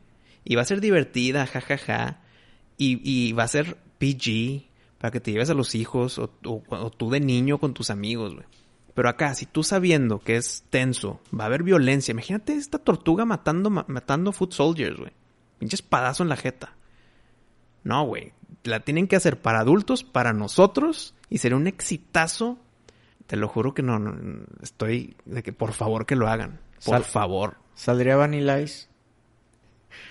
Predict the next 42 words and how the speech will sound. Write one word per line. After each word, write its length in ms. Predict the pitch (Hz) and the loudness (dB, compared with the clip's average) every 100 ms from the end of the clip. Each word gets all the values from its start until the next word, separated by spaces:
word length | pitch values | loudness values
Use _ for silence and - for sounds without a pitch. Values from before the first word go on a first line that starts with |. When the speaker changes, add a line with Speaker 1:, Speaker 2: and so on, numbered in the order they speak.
| - - | -20 -14
Speaker 1:
Sería 320 | - - 117 | -6 -2 0
una 100 | 127 | 0
estrellita 640 | 139 - 131 120 123 135 | -2 0 2 4 2 0
muy 260 | 127 131 135 | 0 2 2
especial 480 | 147 - 120 120 123 | 0 0 0 2 0
el 100 | 139 | 0
que 120 | 127 | -2
salga 260 | 123 120 123 | -2 0 0
Vanilla 420 | 117 117 113 82 | 0 -4 -4 -6
Ice, 140 | 67 | -8
güey. 140 | 50 - - | -14 -14 2
Speaker 2:
Pero 220 | 131 123 | 2 4
pues 80 | 120 | 2
ya 100 | 120 | 0
no 100 | 117 120 | 2 2
va 120 | 117 | 2
a 20 | |
bailar 340 | 113 107 107 107 | 2 0 -4 -6
con 140 | 107 - | -12 -8
el 160 | 107 | -6
ninja 300 | 107 107 104 | -6 -4 -2
rap, 320 | 104 139 180 | 0 0 0
güey. 200 | - 165 | 2 2
Pues 100 | 156 | 2
está 240 | - 139 - | 0 -2 2
toda 140 | 143 | 0
enojada 420 | 147 127 127 147 | 2 0 2 2
la 160 | 147 139 | 2 -2
tortuga. 580 | 123 110 127 139 147 139 - | -4 -6 -4 -2 -4 -6 -8
<laughs> 100 | - 311 | -4 0
Speaker 1:
No, 260 | 117 120 | 0 0
es 80 | - | 0
que 80 | 120 | -2
espérate, 320 | 120 131 113 | 2 2 0
espérate. 260 | 110 127 107 | -2 -4 -2
Me, 80 | 120 - | -6 -8
me, 100 | - 117 | -8 -10
me 100 | - | -6
estoy 200 | 123 - | -4 0
imaginando 260 | 131 143 139 | 2 4 6
una 80 | 143 | 4
historia. 360 | 131 120 95 | 2 0 -2